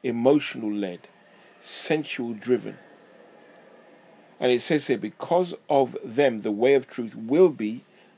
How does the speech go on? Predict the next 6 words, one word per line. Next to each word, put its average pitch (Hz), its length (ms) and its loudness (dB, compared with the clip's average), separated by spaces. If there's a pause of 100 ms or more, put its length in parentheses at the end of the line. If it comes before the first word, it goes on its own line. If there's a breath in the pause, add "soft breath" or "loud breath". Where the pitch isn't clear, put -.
blasphemed." 117 640 0 (1080 soft breath)
So 127 240 2
the 120 140 0
way 127 240 4
of 170 140 2
truth - 600 -6